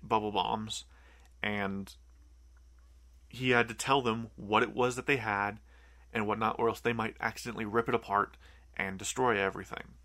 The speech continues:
And he, you know, explained to them how to use it and whatnot, you know, to make sure that they don't accidentally set it off. But they are theoretically at peace and everything's okay.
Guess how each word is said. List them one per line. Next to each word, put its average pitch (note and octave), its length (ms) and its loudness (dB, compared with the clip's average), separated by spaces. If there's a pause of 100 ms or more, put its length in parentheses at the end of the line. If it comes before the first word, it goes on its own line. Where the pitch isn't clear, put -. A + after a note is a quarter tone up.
(800)
And G#2 320 -2
he, A#2 440 0 (1120)
you A#2 120 -6
know, A2 160 0
explained A#2+ 500 0
to - 140 -20
them A#2+ 160 2
how G#2+ 200 2
to A2+ 80 2
use A2+ 280 -2
it A2+ 140 0
and G#2 300 -8
whatnot, G#2 580 0 (1200)
you A#2 140 -2
know, G2+ 80 0
to G2+ 120 -6 (120)
make B2 160 -4
sure A#2 160 -2
that A2 100 0
they A2 80 -2
don't G2+ 240 -4
accidentally G2+ 500 -2
set F#2+ 200 -4
it F#2 100 -2
off. - 400 0 (1400)
But A2 160 2
they G#2+ 160 4
are G#2 260 4 (540)
theoretically B2+ 640 2
at - 240 -4
peace - 540 -4 (160)
and A#2+ 140 0
everything's A2 420 -2
okay. - 360 -6